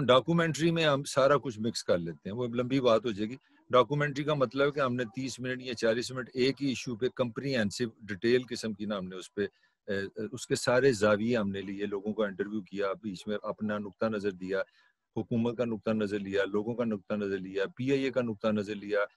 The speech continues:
पायलट्स का नुक्ता नज़र लिया, जो स्टोरी है ना उससे रिलेटेड जितने भी लोग हैं उनकी राय लेके ना हमने एक, एक सेंस डेवलप की, उससे एक कंक्लूजन निकाला, एक रिजल्ट निकाला कि ये जो पाबंदी पा-, हुकूमत ने बताया कि हमारे जैली, अ, पायलट हैं, इसका पाकिस्तान को बहुत फ़ायदा हुआ है या बहुत नुकसान हुआ है,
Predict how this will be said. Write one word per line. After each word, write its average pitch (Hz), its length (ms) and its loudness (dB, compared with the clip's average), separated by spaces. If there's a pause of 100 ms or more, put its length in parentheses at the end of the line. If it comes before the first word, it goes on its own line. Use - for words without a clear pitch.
(180)
पायलट्स 131 300 4
का 156 100 0
नुक्ता 127 320 -2
नज़र 113 280 0
लिया, 104 240 0 (260)
जो 151 100 -2
स्टोरी 143 340 0
है 160 80 2
ना 170 60 2
उससे 160 200 0
रिलेटेड 135 380 2
जितने 147 400 0
भी 180 240 -2
लोग 120 300 2
हैं 139 60 2
उनकी 131 320 -4
राय 104 200 4
लेके 113 280 0
ना 117 140 0
हमने 104 160 -2
एक, 98 120 -10 (180)
एक 98 100 -8
सेंस 120 360 -4
डेवलप 92 320 0
की, 104 240 -6 (300)
उससे 123 240 0
एक 113 80 0
कंक्लूजन 131 580 -2
निकाला, 98 400 2
एक 101 140 0
रिजल्ट 110 320 2
निकाला 101 420 0 (400)
कि 117 60 -2
ये 120 160 4
जो 127 120 2
पाबंदी 101 460 -2
पा-, 95 260 0
हुकूमत 104 400 -2
ने 110 120 0
बताया 95 360 0
कि 110 80 -4
हमारे 95 280 0
जैली, 98 340 -2 (480)
अ, 90 140 -2 (140)
पायलट 98 520 -2
हैं, 110 60 2
इसका 107 220 0
पाकिस्तान 95 480 0
को 101 100 -4
बहुत 92 280 0
फ़ायदा 117 300 6
हुआ 104 180 4
है 104 60 0
या 104 120 -2
बहुत 104 360 -2
नुकसान 92 420 -2
हुआ 95 140 -2
है, 95 60 -2